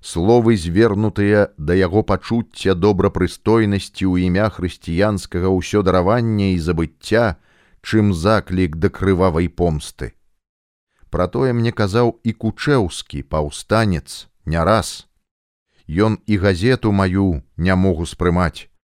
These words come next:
адмаўляў катэгарычна яе значнасць і сілу. Не згаджаўся я з ім, пытаўся: "Скажы, дружа,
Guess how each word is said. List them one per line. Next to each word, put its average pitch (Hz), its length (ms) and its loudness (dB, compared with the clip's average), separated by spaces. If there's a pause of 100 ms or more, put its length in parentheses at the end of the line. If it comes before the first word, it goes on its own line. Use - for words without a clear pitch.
(220)
адмаўляў 101 720 2
катэгарычна 92 640 -2
яе 90 320 2
значнасць 87 840 -4
і 95 140 -4
сілу. 98 460 -2 (840)
Не 90 240 -2
згаджаўся 90 800 0
я 76 100 -4
з 67 300 -8
ім, 57 160 -14
пытаўся: 87 720 -2 (500)
"Скажы, 90 680 0
дружа, 78 640 -2